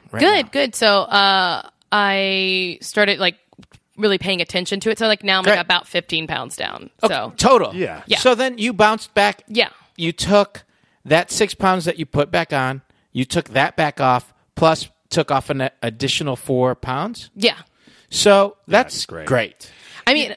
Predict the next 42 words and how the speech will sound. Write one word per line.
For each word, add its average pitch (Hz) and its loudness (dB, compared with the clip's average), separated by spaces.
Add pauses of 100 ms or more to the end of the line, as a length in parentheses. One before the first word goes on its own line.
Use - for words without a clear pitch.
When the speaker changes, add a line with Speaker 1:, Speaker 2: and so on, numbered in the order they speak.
(140)
Speaker 2:
and 254 -2
Speaker 1:
And 190 4
that's 226 0
the 277 -6
kind 214 -4
of 156 -8
stuff 143 -2
that 131 -2
it, 131 -8
it, 147 -4
you 165 6
really 214 2
need 151 -8
to - -10
pay 131 -4
attention 113 -8
to. 107 -16
The 139 -6
fact 220 -2 (240)
you, 208 -2
you 208 2
have 233 2
to 233 2
look 240 0
at 226 -4
the 190 -2
last 160 -2
three 151 -6
months, 113 -8 (320)
and 147 0
the 151 2
fact 190 0
that 180 0
through 180 2
adversity, 147 -2
through 156 -2
whatever 147 -2
changes, 127 -4
through 151 -2
that 143 -4
middle 139 -2
month 139 -2